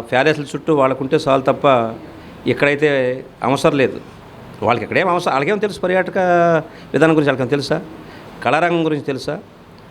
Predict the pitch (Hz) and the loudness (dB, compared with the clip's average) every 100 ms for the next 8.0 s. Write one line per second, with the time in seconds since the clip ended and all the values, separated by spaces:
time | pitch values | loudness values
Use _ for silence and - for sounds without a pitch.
0 | - 131 143 139 156 170 170 156 156 143 | -2 0 2 2 2 2 2 2 2 2
1 | 120 120 127 - - - - - 113 113 | 0 -4 -10 -18 -20 -20 -20 -4 0 2
2 | 139 139 165 165 156 151 143 131 127 131 | 2 2 4 2 4 2 2 0 -2 0
3 | 143 127 113 110 101 104 113 117 110 95 | 0 0 0 0 0 0 2 4 4 4
4 | 98 - - - - - - - - - | -2 -8 -12 -18 -18 -16 -16 -16 -16 -16
5 | - - - 147 147 127 101 87 - - | -14 -10 0 2 4 2 0 -4 -10 -14
6 | - - 170 170 151 143 139 - - - | -20 -20 -18 -16 -14 -14 -16 -16 -16 -16
7 | - - - - 127 127 135 113 123 | -16 -16 -16 -2 2 4 4 4 2